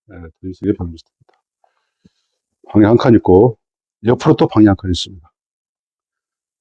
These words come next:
옆으로 방, 이, 이 방도 큽니다. 이 방도 큽니다. 이 방도 큽니다. 이야, 이 방도 크네. 어, 이거 방과 방 사이에 이렇게 또 <laughs>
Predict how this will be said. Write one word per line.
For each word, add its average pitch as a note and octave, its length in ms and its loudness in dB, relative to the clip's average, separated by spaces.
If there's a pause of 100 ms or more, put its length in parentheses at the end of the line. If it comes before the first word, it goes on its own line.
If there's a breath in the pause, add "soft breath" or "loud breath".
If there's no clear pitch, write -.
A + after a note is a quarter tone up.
(140)
옆으로 A#2+ 460 -2
방, F#2 160 -14
이, D#3 140 6
이 F3 40 6
방도 F3 280 4
큽니다. C#3+ 340 -4 (140)
이 A2+ 80 -14
방도 C3+ 220 0
큽니다. - 260 -18 (1400)
이 G#2+ 100 4
방도 A#2+ 320 4
큽니다. - 300 -16 (340)
이야, - 80 -12 (320)
이 - 120 -20
방도 - 200 -20
크네. - 160 -20 (1120 soft breath)
어, E3+ 400 4
이거 F3 120 6
방과 E3 280 2
방 D3+ 160 4
사이에 F3 240 4
이렇게 B2+ 400 2 (120)
또 G2+ 200 0
<laughs> E2+ 240 -10